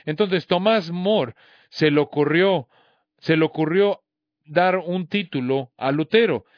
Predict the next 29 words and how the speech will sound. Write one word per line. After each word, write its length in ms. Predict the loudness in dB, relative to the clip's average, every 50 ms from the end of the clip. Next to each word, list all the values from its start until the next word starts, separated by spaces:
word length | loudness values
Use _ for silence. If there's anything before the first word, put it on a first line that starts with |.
| _ _ _
y 120 | -4 -2 2
le 140 | 2 2 2
dijo, 520 | 0 -2 -4 -4 -2 -2 -2 -2 -4 _ _ _ _ _ _ _
una, 640 | -10 -4 -2 -2 0 2 2 2 2 2 -2 -4 -8 _ _ _ _ _ -20 -20 -20 -20 -20 -20 -12 -2
le 180 | 2 2 4 4
di-, 120 | 2 0
lo 180 | 0 2 2 2
llamó 360 | 2 2 0 0 -2 -2 -2
un 220 | -4 -6 -4 0
vaso 400 | 2 2 2 2 0 -2 -4 -4
menospreciable. 960 | -2 -2 -2 -2 -2 -2 -4 -2 -4 -4 -4 -2 0 2 2 2 2 0 -2
Tengo 300 | -2 0 0 0 0 -2
que 140 | 0 0 0
hacer 200 | 0 0 -2 -2
un 80 | -2 -4
exégesis 640 | -6 -4 -2 -2 0 0 -2 -2 -4 -4 -4 -2
de 160 | -2 -2 -2
eso. 300 | -2 -2 -4 -4 -6 -6 -8 _ _ _ _ _ _ _ _ _ _ _ _ _ _ _ _ _ _ _ _ _ _ _ _ _ _ _ _ _ _ _
Llamó 520 | -4 0 0 2 2 2 2 2 2 0 0
a 140 | 0 0 2
Lutero 640 | 2 0 -2 0 2 2 2 2 2 0 0 -4 -8 _ _ -18
un 540 | -12 -8 -6 -6 -4 -4 -6 -8 -10 -12 -16
vaso 720 | -14 -4 0 0 2 2 0 -2 -4 -4 -4 -4 -4 -6 _ _ _ _ _
de 160 | -6 -4 -4
desecho. 800 | -2 -4 -4 -4 -4 -2 -2 -2 -4 -6 -10 -10 -10 -10 -12 -14 _ _ _ _ _ _ _ _ _ _ -20 -20 _ _ _
Thomas 400 | 0 0 2 2 0 0 -2 -2
More 380 | -4 -2 -2 0 -2 -2 -4 -8 _ -8
escribió 480 | -8 -6 -4 -4 -2 2 2 2 2
cosas 600 | 2 0 0 0 0 0 0 0 0 -2 -6 _